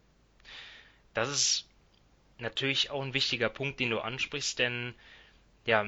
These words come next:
in der heutigen N B A sind natürlich Flügelspieler, am besten Two-Way-Spieler, natürlich die die wertvollste Währung, ne?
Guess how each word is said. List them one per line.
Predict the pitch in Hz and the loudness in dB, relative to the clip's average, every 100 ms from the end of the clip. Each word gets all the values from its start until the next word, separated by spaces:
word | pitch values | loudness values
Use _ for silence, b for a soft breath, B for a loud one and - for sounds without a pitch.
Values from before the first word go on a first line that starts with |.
| 92 73 65 - | 0 -12 -18 -16
in | - | -6
der | 113 104 | -2 0
heutigen | 117 135 147 127 | 2 2 2 -2
N | 117 127 | -2 0
B | 127 113 127 | 2 2 2
A | |
sind | 123 139 | 0 -2
natürlich | 135 - 127 131 - - - _ _ _ | -2 -4 -4 0 0 -2 -8 _ _ _
Flügelspieler, | - - 147 165 - - 165 165 160 156 | -14 -6 -4 -2 -2 -2 0 2 2 2
am | 120 | 2
besten | 123 139 - 131 120 117 b b b b | 2 4 2 0 -4 -6 b b b b
Two-Way-Spieler, | - 143 147 156 160 - 160 160 151 147 - | -6 -2 2 4 6 4 2 0 0 0 -4
natürlich | - 127 - 143 - - | -6 -6 -2 0 0 -2
die | 131 127 131 b b b b b b - | -4 -4 -8 b b b b b b -4
die | 113 | 6
wertvollste | 127 131 - 135 - 123 | 8 8 6 6 6 6
Währung, | 117 135 123 107 101 | 8 8 8 6 0
ne? | 117 | -4